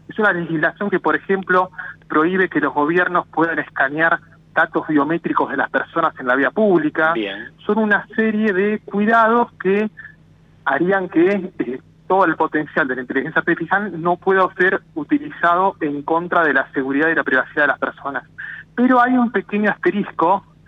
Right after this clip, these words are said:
Speaker 1: que es que esta legislación hasta dos mil veintiséis no va a estar corriendo. <laughs> O sea,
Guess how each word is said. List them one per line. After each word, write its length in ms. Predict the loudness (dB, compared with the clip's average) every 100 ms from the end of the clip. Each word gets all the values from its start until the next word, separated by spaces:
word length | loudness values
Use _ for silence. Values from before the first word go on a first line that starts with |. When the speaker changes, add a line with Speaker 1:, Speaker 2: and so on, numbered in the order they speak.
| -18 -18 -20 -20 -2
Speaker 1:
que 180 | 0 0
es 120 | -2 -2
que 280 | 0 0 -2
esta 260 | -4 0 0
legislación 720 | 0 -2 -2 -2 -2 -2 -2 -10 -20 -20 -12 -2
hasta 400 | -2 0 0 2
dos 160 | 2
mil 180 | 2 4
veintiséis 600 | 4 2 -4 0 0 0 -4 -20 _ -4
no 220 | -2 0
va 80 | 0
a 40 |
estar 260 | 0 0 2
corriendo. 540 | 0 0 -2 -2 -4
<laughs> 80 | -4
O 0 | -4
sea, 220 | -2 -2